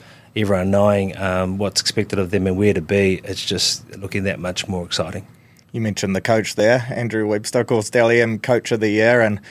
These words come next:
Speaker 2: one of the big off-season re-signings was actually him putting pen to paper and extending through till
Speaker 1: Yeah.
Speaker 2: twenty twenty-eight, which is outstanding stuff 'cause he was already locked in. The fact he was willing to add three more years
Speaker 1: Yeah.
Speaker 2: just shows his commitment. How big is that, not only for the,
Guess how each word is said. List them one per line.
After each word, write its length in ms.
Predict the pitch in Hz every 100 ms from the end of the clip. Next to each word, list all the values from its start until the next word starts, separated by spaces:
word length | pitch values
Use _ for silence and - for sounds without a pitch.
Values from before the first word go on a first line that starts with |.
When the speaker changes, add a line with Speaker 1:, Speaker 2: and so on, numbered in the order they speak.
| -
Speaker 2:
one 120 | - 117
of 80 |
the 60 | 107
big 220 | 104 110
off-season 480 | 113 107 117 107 101
re-signings 600 | 101 120 117 107 104 101
was 120 | 95 101
actually 280 | - -
him 200 | 110 123
putting 280 | 123 120 113
pen 180 | 107 107
to 100 | 104
paper 400 | 104 107 104 107
and 120 | 98
extending 600 | - - - 117 110 101
through 280 | 95 104 101
till 260 | - 101 95
Speaker 1:
Yeah. 140 | 90 87 -
Speaker 2:
twenty 260 | - 135 117
twenty-eight, 520 | - 127 110 110 98
which 180 | 120 -
is 100 | 120
outstanding 500 | 117 - 143 131 107
stuff 280 | - 113 -
'cause 100 | 131
he 80 | 147
was 160 | 139
already 220 | 139 131
locked 320 | 110 117 - 135
in. 180 | 120
The 80 | 95
fact 260 | - 120 -
he 120 | 107
was 100 | 98
willing 220 | 113 104 98
to 140 | -
add 220 | 107 98
three 200 | - 110
more 220 | 107 98
years 400 | 92 107 95 92
Speaker 1:
Yeah. 60 | 92
Speaker 2:
just 220 | 98 - - - _
shows 260 | - 113 104
his 120 | 104
commitment. 440 | - 104 107 110 117
How 100 | 147
big 180 | 147
is 140 | 139 117
that, 180 | 131 -
not 140 | 135
only 300 | 131 120 110
for 640 | - 107 104 104 104 104 - - _ _ -
the, 120 | 113